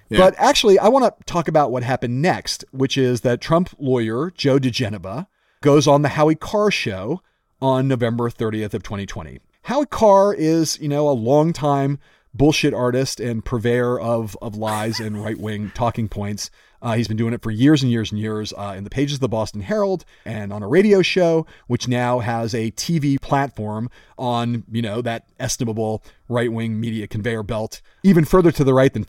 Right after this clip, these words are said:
Speaker 2: Fox, uh, known as Newsmax. So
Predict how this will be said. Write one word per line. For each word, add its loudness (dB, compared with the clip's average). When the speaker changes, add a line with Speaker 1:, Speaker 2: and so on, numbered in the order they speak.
Speaker 2:
Fox, 2
uh, -4
known 0
as -4
Newsmax. -2
So 6